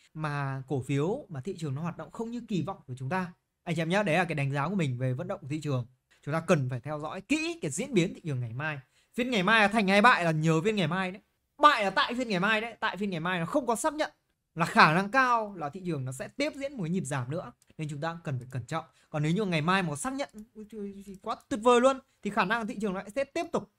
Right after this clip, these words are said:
tiến lên đến vùng này này. Khả năng cao nếu như ngày mai mà có xác nhận thì khả năng là sẽ tiến lên đến vùng này. Thì thị trường nó sẽ đánh theo kiểu này. Nếu như mà ngày mai có xác nhận nhá,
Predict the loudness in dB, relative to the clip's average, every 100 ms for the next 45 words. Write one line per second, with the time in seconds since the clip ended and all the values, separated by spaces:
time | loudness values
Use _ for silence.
0 | _ 4 4 6 2 2 0 -2 2 2
1 | 2 -4 -12 _ _ -2 2 4 2 4
2 | 4 6 4 2 0 -2 -2 -4 -4 -6
3 | -6 -8 -8 -8 -10 _ _ -12 -8 -6
4 | -6 -6 -8 -10 -8 -6 -4 -6 -6 -8
5 | -10 _ _ 2 2 2 6 6 6 -2
6 | 0 0 0 -2 -4 -4 -10 _ 4 8
7 | 8 6 4 4 6 6 4 -2 -4 -6
8 | -8